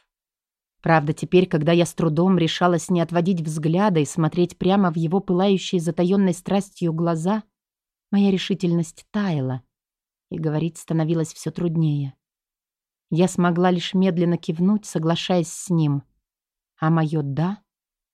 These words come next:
уже не прозвучало. Тому была причина. Его губы накрыли мои.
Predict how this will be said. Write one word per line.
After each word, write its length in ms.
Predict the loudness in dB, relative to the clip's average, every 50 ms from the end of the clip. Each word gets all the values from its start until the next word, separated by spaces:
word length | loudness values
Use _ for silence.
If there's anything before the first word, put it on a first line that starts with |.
| _ -4
уже 220 | -4 -2 0 0 0
не 100 | 0 0
прозвучало. 840 | -2 -4 -6 -4 -6 -8 -8 -10 -8 -6 -6 -4 -4 -6 -8 -10 -14 _ _ _ _ _ _ _ _ _ _ _ _ _ _ _ _
Тому 240 | 0 2 4 4 4
была 220 | 4 4 2 2
причина. 680 | 2 0 -2 -4 -4 -6 -6 -4 -2 -2 -2 -4 -4 -8 _ _ _ _ _ _ _ _
Его 320 | -6 -4 -2 0 0 0
губы 400 | -2 0 0 0 0 2 2 2
накрыли 520 | 2 2 0 -2 -2 0 2 2 2 4 4
мои. 460 | 2 2 2 2 0 0 -2 -2 -4